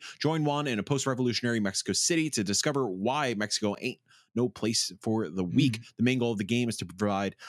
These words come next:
Speaker 1: a deeply documentary experience by collaborating with the National Newspaper Library, uh, the Popular Arts Museum, and even the National Sound Library to allow interaction with real documents and objects from our past.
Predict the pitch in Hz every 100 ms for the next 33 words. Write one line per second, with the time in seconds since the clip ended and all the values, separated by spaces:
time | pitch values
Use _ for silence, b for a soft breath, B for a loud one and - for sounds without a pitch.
0 | B 104 95 180 180 165 127 117 117 117
1 | 104 - - 117 110 107 - 104 104 92
2 | - 113 110 113 110 104 98 98 107 104
3 | 85 98 101 120 131 117 110 - 110 104
4 | 95 120 92 82 98 B B B B -
5 | 92 90 87 92 120 113 110 92 101 -
6 | 101 92 95 98 127 160 B - 110 120
7 | 127 143 139 110 104 113 - 135 - 113
8 | 123 131 87 87 85 85 - 101 - 98
9 | 98 104 110 - 143 170 123 98 95 98
10 | 98 95 98 113 185 165 143 113 107 101
11 | 95 - 107 104 98 - 101 80 95 -
12 | 151 107 - -